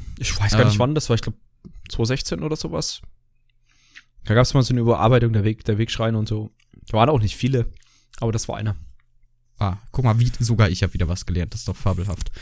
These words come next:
Speaker 1: Mensch, dafür
Speaker 2: Ähm,
Speaker 1: machen wir den Podcast, das.
Speaker 2: dafür machen wir, das ist nur
Speaker 1: <laughs>
Speaker 2: für meine kleinen, äh, Trivia-Knowledge-Sachen so, dafür machen wir den Podcast. Ähm, nee, aber wir, äh, also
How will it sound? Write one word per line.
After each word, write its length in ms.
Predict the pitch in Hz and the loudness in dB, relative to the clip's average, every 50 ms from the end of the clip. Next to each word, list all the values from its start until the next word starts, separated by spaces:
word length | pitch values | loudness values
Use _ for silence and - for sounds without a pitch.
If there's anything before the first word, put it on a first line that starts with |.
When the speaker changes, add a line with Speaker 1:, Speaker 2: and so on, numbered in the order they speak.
| - - - - - | -8 -16 -18 -8 -2
Speaker 1:
Mensch, 220 | - 110 101 - - | 0 0 0 2 4
dafür 280 | - 113 123 123 113 113 | 6 8 8 10 8 8
Speaker 2:
Ähm, 40 | |
Speaker 1:
machen 220 | 127 123 120 - 127 | 6 6 4 4 2
wir 80 | 117 | 2
den 140 | 110 110 107 | 2 0 -2
Podcast, 420 | - 104 - - - 101 98 - - | -2 -4 -6 -6 -8 -8 -6 -6 -6
das. 140 | 104 95 | -4 0
Speaker 2:
dafür 200 | - 110 120 127 131 | 2 2 4 6 8
machen 120 | 123 113 117 | 8 8 8
wir, 20 | |
das 160 | 110 110 104 - | 8 6 6 6
ist 200 | - 147 135 127 | 4 2 4 4
nur 220 | 120 139 160 165 | 4 4 4 2
Speaker 1:
<laughs> 0 | |
Speaker 2:
für 240 | - - - 135 139 | 0 0 0 2 2
meine 460 | 135 123 - 110 120 127 135 135 127 | 2 2 0 2 2 2 2 2 0
kleinen, 560 | - - 127 120 120 120 117 120 120 113 101 | -2 0 2 2 4 4 4 2 2 0 0
äh, 100 | - 101 | -2 0
Trivia-Knowledge-Sachen 1600 | 120 - - 131 120 113 117 107 107 107 104 104 104 104 - 98 110 107 110 110 110 110 95 - - - - 98 - 110 101 | 2 2 4 4 4 4 4 4 4 2 2 2 0 0 -2 -2 0 4 4 4 4 2 2 -2 -4 -4 -6 -4 -2 -2 -2
so, 120 | 92 104 101 | -2 -4 -4
dafür 240 | 95 101 - 107 101 | -4 -4 -4 -4 -6
machen 160 | 101 101 107 | -6 -6 -6
wir 40 | 95 | -6
den 80 | 95 98 | -6 -8
Podcast. 420 | - - - - 98 - - - - - - - - - - - | -8 -10 -8 -8 -8 -8 -8 -10 -12 -12 -14 -14 -12 -12 0 4
Ähm, 460 | 127 135 131 127 123 123 120 113 107 - - _ _ _ _ _ _ _ _ _ _ _ _ _ - - | 6 6 8 8 6 6 4 4 0 -4 -12 _ _ _ _ _ _ _ _ _ _ _ _ _ 2 6
nee, 160 | 117 117 117 | 8 8 10
aber 160 | 113 113 113 | 10 8 8
wir, 160 | 131 - - | 8 6 4
äh, 120 | 135 131 123 | 2 -2 0
also 300 | - 131 131 131 120 110 | 0 0 0 0 -2 -4